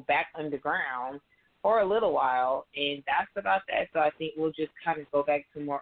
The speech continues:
overt racism versus in-your-face racism. That's the only thing that I think is gonna change with Trump leaving office, pretty much.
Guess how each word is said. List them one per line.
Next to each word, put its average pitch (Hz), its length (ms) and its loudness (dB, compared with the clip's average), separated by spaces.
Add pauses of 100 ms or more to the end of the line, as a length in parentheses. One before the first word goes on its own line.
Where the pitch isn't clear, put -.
overt 143 560 0
racism 131 600 -6
versus 135 300 -6 (100)
in-your-face 135 680 -2
racism. 262 520 -4 (400)
That's 466 280 2
the 403 160 2
only 381 200 -2
thing 359 160 -6
that 339 180 0
I 330 120 2
think 330 260 -8
is 294 100 -6
gonna 277 240 -4
change 226 320 -8
with 139 160 -6
Trump 135 220 -8
leaving 127 200 -10
office, 123 360 -8
pretty 131 160 -10
much. 190 240 -12